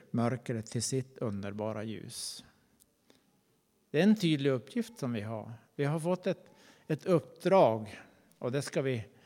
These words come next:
vara rädda om, det ska vi träna oss i, det ska vi jobba vidare med.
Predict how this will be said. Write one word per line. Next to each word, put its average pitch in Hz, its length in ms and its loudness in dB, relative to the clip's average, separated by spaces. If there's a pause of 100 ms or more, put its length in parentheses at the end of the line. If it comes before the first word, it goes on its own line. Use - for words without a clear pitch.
(220)
vara 127 220 2
rädda 131 300 0
om, 117 100 -2
det 123 100 -4
ska - 180 -4
vi 120 240 -4 (320)
träna 117 460 0
oss 107 160 -6
i, 117 220 -6
det 107 120 -6
ska - 180 -8
vi 110 220 -8 (180)
jobba 113 300 -4
vidare 107 480 -8
med. 110 260 -6